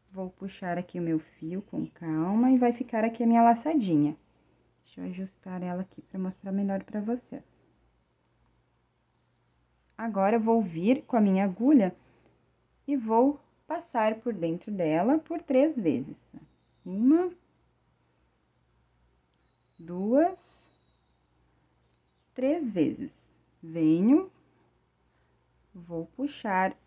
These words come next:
bem apertadinho, pessoal, e ficou o meu nozinho. E agora, eu vou esconder aqui dentro da pérola pra não ficar nada aparecendo, né, pessoal?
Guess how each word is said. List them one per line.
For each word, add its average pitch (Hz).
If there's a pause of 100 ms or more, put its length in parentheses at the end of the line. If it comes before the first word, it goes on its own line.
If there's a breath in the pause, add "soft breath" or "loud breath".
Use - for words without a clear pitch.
bem 180
apertadinho, 208
pessoal, 226
e 277 (160)
ficou 269
o 247
meu 254
nozinho. 262 (120)
E 302
agora, 247
eu 247
vou 240
esconder 233
aqui 214
dentro 180
da 220
pérola 190
pra 214
não 214
ficar 214
nada 180
aparecendo, 247
né, -
pessoal? 208